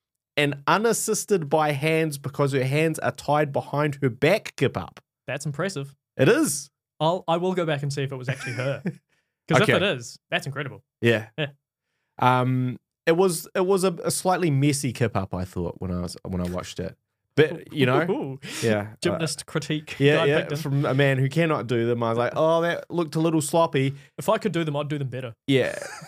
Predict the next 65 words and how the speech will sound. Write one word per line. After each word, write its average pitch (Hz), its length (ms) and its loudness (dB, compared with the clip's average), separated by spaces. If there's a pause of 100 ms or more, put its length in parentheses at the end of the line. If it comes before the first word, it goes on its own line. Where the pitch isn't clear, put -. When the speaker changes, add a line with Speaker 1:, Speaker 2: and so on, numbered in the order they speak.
(340)
Speaker 1:
It's 165 240 2
like, 160 220 4
you 165 80 0
know, 151 140 4
like, 139 220 2
they 139 100 4
barely 156 420 4
made 147 260 4
it 180 240 -2
because 107 380 0
their 98 140 2
hands 95 240 0
were 95 240 -4
tied 107 240 0
behind 113 240 0
their 120 80 -2
back. 135 280 -2
Speaker 2:
Yeah. - 140 -2 (140)
Speaker 1:
But 165 120 6
that's 175 180 0
still 180 180 2
very 139 240 4
impressive. 98 500 -6
Speaker 2:
Yeah. 131 140 -4 (200)
Speaker 1:
So, 143 520 2 (160)
uh, 135 260 2
there 143 80 2
was 160 220 2
a 156 40 0
kip 143 200 0
up 143 160 0
in 135 80 -2
this 127 160 -2
film, 135 260 0
so 139 260 2
<laughs> - 80 -8
people 175 300 2 (160)
be 160 140 2
sure - 300 0
to 143 180 -2
keep 156 220 0
an 147 100 -2
eye 143 220 2
out 127 200 -4
for 107 60 -6
that. 98 300 -4 (100)
Speaker 2:
And 143 100 -2
then 151 80 -2
my 147 160 -2
other 185 160 -4
favorite 143 300 -6
thing 123 140 -10
in 120 60 -10
movies, 120 380 -8
uh, 131 220 -6
somebody 147 340 -8
gets 147 180 -10
bitten 156 320 -8
and 143 120 -8
then 139 80 -8
hides 147 260 -8
it 139 80 -12
from 139 200 -10
everybody. 113 500 -10 (160)
Speaker 1:
Yeah. - 120 0